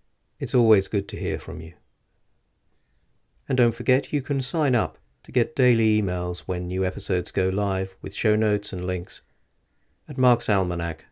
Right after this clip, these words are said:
dot substack dot com. Remember,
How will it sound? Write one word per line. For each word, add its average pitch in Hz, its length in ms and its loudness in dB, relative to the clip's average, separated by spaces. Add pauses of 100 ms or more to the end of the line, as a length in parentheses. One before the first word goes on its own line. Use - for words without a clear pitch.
(120)
dot 98 140 -2
substack 90 560 -4 (160)
dot 92 220 -4
com. - 280 -10 (960)
Remember, 95 520 -4